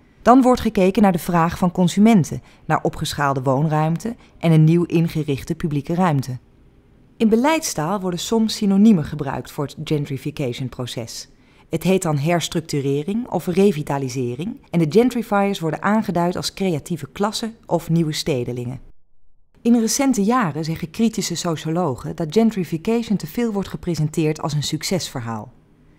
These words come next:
Stadsbesturen hebben belang bij de hoge inkomens vanwege de belastinginkomsten en het soort straatleven dat die burgers meebrengen. Maar dat er ook mensen uit een wijk moeten vertrekken als de huren omhoog gaan,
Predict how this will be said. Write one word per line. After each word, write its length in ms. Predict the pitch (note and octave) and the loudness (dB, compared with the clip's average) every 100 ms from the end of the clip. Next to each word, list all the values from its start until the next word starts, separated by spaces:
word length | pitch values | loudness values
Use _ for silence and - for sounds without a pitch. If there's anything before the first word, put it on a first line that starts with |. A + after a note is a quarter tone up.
| _ - | _ -6
Stadsbesturen 840 | - D4 D4 F3+ - G3 F3+ G3 | 2 2 2 -8 -2 0 0 0
hebben 240 | G3+ F#3 D#3 | 0 0 0
belang 380 | E3 A3+ G3 D#3+ | 4 4 4 2
bij 120 | D3+ | 0
de 60 | |
hoge 340 | B2 D3 C#3 - | -2 -2 -4 -4
inkomens 640 | F#3 F3+ - B2+ D#3+ F3 | -2 0 -2 -6 -6 -4
vanwege 380 | F#3+ D#3+ C#3+ D#3+ | -2 0 0 -2
de 60 | |
belastinginkomsten 1120 | D#3+ F#3 G3 - D3 C#3+ C3 C3 B2 - B2+ - - | 0 2 0 -2 -4 -4 -4 -4 -6 -8 -14 -14 -4
en 120 | F3 | -2
het 120 | D#3+ | 0
soort 240 | - C#3 - | -2 -4 -4
straatleven 680 | - G#3 G3 - B2 C3 D#3+ | -2 0 0 -2 -4 -6 -6
dat 120 | D#3+ | -6
die 80 | C#3+ | -2
burgers 360 | D3+ D3+ C#3+ | -2 -2 -2
meebrengen. 600 | E3 F#3 C3 A#2 A#2 A#2 _ _ _ - | 0 0 -2 -4 -6 -10 _ _ _ -4
Maar 100 | G3 | -2
dat 120 | A3 | 0
er 100 | A#3 | 0
ook 160 | G#3 F#3 | 2 4
mensen 360 | G#3 A#3 - | 6 4 2
uit 220 | - E3 | -2 -2
een 120 | E3 D#3 | -2 0
wijk 300 | D3+ D3 - | -2 -4 -6
moeten 240 | D#3+ D#3 | -6 -6
vertrekken 460 | - - B3 B3 D#3 | -10 -4 -4 -2 -4
als 160 | D3+ C3+ | -6 -4
de 80 | |
huren 320 | D3 E3+ D#3+ B2 | -2 0 0 -2
omhoog 380 | C3+ G3 G3+ | -2 -2 -2
gaan, 300 | - B2 G3 | -4 -8 -10